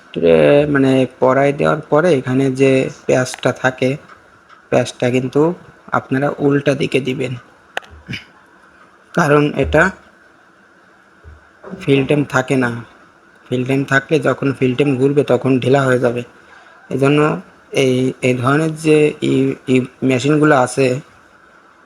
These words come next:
সবগুলোই উল্টো প্যাঁচ থাকে। তো আপনারা দুইটি প্লাস দিয়ে এটা সুন্দর করে টাইট দিয়ে দিবেন, তাহলে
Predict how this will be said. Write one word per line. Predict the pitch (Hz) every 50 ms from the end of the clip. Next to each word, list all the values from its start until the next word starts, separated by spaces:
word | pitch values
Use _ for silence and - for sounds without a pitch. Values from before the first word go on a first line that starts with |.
| _ _ _ _ -
সবগুলোই | - - - 131 139 135 135 139 143 147 147 156 160 165 - - - _ _ _ _ -
উল্টো | 127 131 127 127 131 123
প্যাঁচ | 127 120 120 - - -
থাকে। | 120 - - - 104 - _ _ _ _ _ _ _ _ _ _ _ _ _ - - _ _ _ _ _ _ _ _ _ _ _
তো | - 156 147
আপনারা | 139 - 156 147 147 151 147 147 143 - - - - _ _ _ _ _ _ _ _ _ _ _ _ _ -
দুইটি | 135 135 135 135 131 135 131 131
প্লাস | 135 135 135 131 127 123 123 - -
দিয়ে | - 135 143 165 190 190 -
এটা | - - 135 135 131 127 -
সুন্দর | - 135 139 139 151 143 143
করে | - 143 143 139 -
টাইট | 143 135 131 127 127 131
দিয়ে | 135 131 139
দিবেন, | 135 135 143 151 180 196 - - - _ _ _ _ _ _ _ _ _ _ _ _
তাহলে | - 123 117 120 131 135